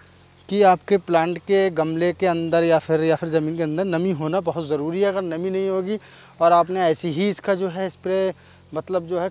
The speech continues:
कर दिया, तो उससे भी जो हमारे plant जो है dead होने के chances बने रहते हैं। तो ये हमारा जो है अभी छोटा सा हमने आपको जो है अभी डिटेल दे-, दिखाई है कि किस तरीके से आप insecticide को यूज़ कर सकते हैं और insecticide के लिए क्या आपके लिए बेहतर रहेगा,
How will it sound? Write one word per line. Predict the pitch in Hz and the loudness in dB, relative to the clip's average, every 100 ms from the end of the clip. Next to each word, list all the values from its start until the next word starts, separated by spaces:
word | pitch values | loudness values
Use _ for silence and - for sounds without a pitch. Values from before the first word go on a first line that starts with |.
| - | -2
कर | 175 | -2
दिया, | 165 185 190 | 0 0 -2
तो | - 185 | -2 -6
उससे | 156 - | -6 -6
भी | 165 170 | -4 -4
जो | 165 | -4
हमारे | 160 156 156 | -4 -4 -4
plant | 156 151 147 | -4 -6 -6
जो | 151 | -6
है | 147 220 - - - - | -4 -6 -10 -20 -20 -6
dead | 151 175 | -2 0
होने | 156 151 | -2 -6
के | 151 247 240 _ _ _ _ _ _ _ | -4 -4 -4 _ _ _ _ _ _ _
chances | 165 170 160 180 196 - | -6 -6 -6 -8 -8 -10
बने | 139 156 170 | -8 -6 -2
रहते | 160 143 139 | -2 -4 -8
हैं। | 147 143 143 - - _ | -12 -12 -16 -20 -20 _
तो | 185 190 196 202 190 - | -4 0 0 0 -4 -6
ये | 151 175 | -2 0
हमारा | 180 165 165 180 | 0 2 4 4
जो | 180 175 | 4 2
है | 160 175 | 2 0
अभी | 160 147 165 185 - - - - | 0 -4 -2 -4 -6 -12 -20 -16
छोटा | - 175 180 180 | -2 2 2 0
सा | 165 175 | -2 -4
हमने | 170 175 | -4 -2
आपको | 170 160 147 175 | 0 0 -2 -6
जो | 165 | -4
है | 151 160 | -2 -2
अभी | 156 143 156 | -2 -4 -8
डिटेल | 139 160 160 | -6 -4 -2
दे-, | 151 151 147 | -2 -4 -6
दिखाई | 147 147 151 | -10 -6 -4
है | 151 | -4
कि | 151 156 | -4 -8
किस | 151 - | -8 -8
तरीके | 143 143 | -8 -8
से | 147 147 | -4 -2
आप | 147 | -2
insecticide | 151 147 147 - 165 147 139 | -4 -6 -8 -8 -4 -4 -4
को | 160 | -4
यूज़ | 151 147 | -4 -4
कर | 156 | -8
सकते | - 151 - | -8 -12 -8
हैं | 165 | -6
और | |
insecticide | 160 139 156 180 160 156 | -6 -6 -6 -6 -4 -4
के | - 151 | -4 -6
लिए | 160 | -4
क्या | 151 170 | 0 2
आपके | 156 143 151 | 2 0 -4
लिए | 151 | -4
बेहतर | 147 147 180 165 | -4 -6 -4 -2
रहेगा, | 151 151 170 | -2 0 -2